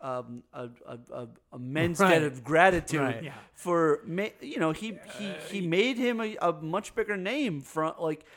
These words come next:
Speaker 1: he went from, like, the Star Ledger to Rolling Stone.
Speaker 3: He's
Speaker 1: Uh,
Speaker 3: personally
Speaker 1: like,
Speaker 3: invested in the
Speaker 1: he's
Speaker 3: franchise,
Speaker 1: personally invested,
Speaker 3: yeah.
Speaker 1: and, like,
Speaker 3: Yeah.
Speaker 1: he's,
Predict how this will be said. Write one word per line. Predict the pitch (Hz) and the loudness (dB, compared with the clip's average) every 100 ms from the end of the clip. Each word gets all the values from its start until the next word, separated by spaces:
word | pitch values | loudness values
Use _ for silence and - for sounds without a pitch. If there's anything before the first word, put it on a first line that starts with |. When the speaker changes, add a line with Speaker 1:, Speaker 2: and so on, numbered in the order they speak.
| - - | -10 -2
Speaker 1:
he | 170 | 0
went | 170 220 - | 2 0 0
from, | 226 208 196 | 2 2 2
like, | 180 175 | 0 0
the | 165 | -6
Star | - 165 175 | 0 2 4
Ledger | 147 170 160 139 | 4 4 2 -2
to | - 139 135 127 | -4 -6 -4 -4
Rolling | 131 135 123 | -2 -2 -2
Stone. | 123 - 143 120 113 - - | -6 -6 -4 -4 -6 -8 -6
Speaker 3:
He's | 151 | -2
Speaker 1:
Uh, | 233 - | -2 2
Speaker 3:
personally | - - 135 180 160 | 6 8 8 6 2
Speaker 1:
like, | 151 | 4
Speaker 3:
invested | 127 139 131 - 139 | 4 4 2 -2 0
in | 127 | 0
the | 120 113 | 0 0
Speaker 1:
he's | 220 | -2
Speaker 3:
franchise, | 247 269 247 | 2 2 2
Speaker 1:
personally | 269 | 0
invested, | 254 247 254 220 214 | 0 2 2 0 0
Speaker 3:
yeah. | 277 | 2
Speaker 1:
and, | 320 311 | 4 4
like, | 285 269 - - - | 2 2 -4 -20 -10
Speaker 3:
Yeah. | 220 254 | -2 0
Speaker 1:
he's, | 214 - | 0 -4